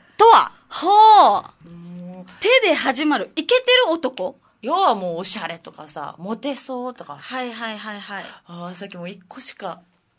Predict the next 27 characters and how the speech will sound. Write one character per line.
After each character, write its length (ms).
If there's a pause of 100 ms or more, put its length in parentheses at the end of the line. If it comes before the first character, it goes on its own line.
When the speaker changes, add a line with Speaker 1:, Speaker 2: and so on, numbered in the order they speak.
(260)
Speaker 1:
出 80
て 100
こ 80
な 140
い。 180 (220)
Speaker 2:
手？ 80
Speaker 1:
も 60
う 60
一 120 (100)
個 140
し 80
か 100
出 60
て 80
こ 60
な 80
い。 20
Speaker 2:
え 20
ー、 400
な 80
ん 60
か 80
例 340
え 40
ば 120
だ 80
よ。 220